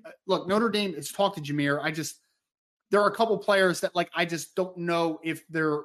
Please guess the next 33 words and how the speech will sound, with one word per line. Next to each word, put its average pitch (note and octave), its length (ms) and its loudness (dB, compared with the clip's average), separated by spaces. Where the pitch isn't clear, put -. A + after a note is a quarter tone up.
high E3+ 220 0
enough E3+ 220 0
on E3 100 -2
the D3 60 -2
board E3+ 480 -2
for F3 120 -4
me E3+ 240 -2
to E3+ 160 -8
have E3 180 -4
talked F3 240 0
about F3+ 180 0
in F3 120 -2
the E3+ 80 0
show. F#3 520 2
'Cause F3+ 120 2
I, F#3 200 2
like, F3 140 2
I E3+ 80 4
didn't F3+ 160 0
talk F3+ 160 -2
about D#3 320 0
Darius C#3+ 400 0
Wo-, E3+ 320 -2
Darius D3 260 -2
Dixon, G3+ 380 0
excuse F3+ 340 -6
me. F3+ 80 2
I D#3+ 80 4
didn't D#3 160 -2
talk D#3 200 -4
about D3+ 120 -4
Adonis D3 460 0
Curry. F#3 440 2